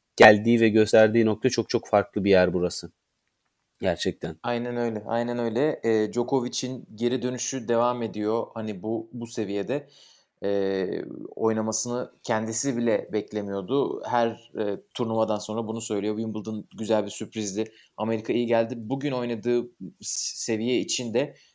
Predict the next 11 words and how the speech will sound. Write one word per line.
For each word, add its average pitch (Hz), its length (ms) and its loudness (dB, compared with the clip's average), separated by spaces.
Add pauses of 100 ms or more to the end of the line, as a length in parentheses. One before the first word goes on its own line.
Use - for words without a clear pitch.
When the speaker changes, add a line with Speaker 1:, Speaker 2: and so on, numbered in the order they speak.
(100)
Speaker 2:
gerçekten 117 460 0
kendimi 120 360 0
de 117 60 -2
şaşırttım 113 520 -8
diyor. 110 240 -2
O 107 240 -2 (300)
düşük 107 340 -8
basit 117 260 -2
hata 110 280 2
sayısı 107 560 -2
do-, 107 180 -4